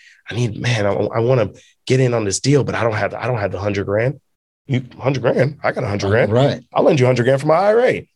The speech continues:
Speaker 1: Eight percent?
Speaker 2: Mm-hmm.
Speaker 1: Man, the guy wanna charge me twelve. I'll charge you ten. Great. Boom. You make,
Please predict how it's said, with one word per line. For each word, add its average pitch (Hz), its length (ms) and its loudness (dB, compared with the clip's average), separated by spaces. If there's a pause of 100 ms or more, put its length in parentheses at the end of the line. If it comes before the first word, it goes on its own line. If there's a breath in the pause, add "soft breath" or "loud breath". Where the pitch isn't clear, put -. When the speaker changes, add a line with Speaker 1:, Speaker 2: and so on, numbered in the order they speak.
(140)
Speaker 1:
Eight 135 160 -2
percent? 135 320 4
Speaker 2:
Mm-hmm. 127 140 4
Speaker 1:
Man, 143 180 0
the 110 60 -8
guy 139 160 0
wanna 160 160 2
charge 170 180 0
me 180 80 -4
twelve. 202 300 2
I'll - 140 0
charge 156 220 2
you 180 60 -2
ten. - 360 -2 (400)
Great. 214 400 2
Boom. 339 200 4
You 143 100 0
make, 160 120 0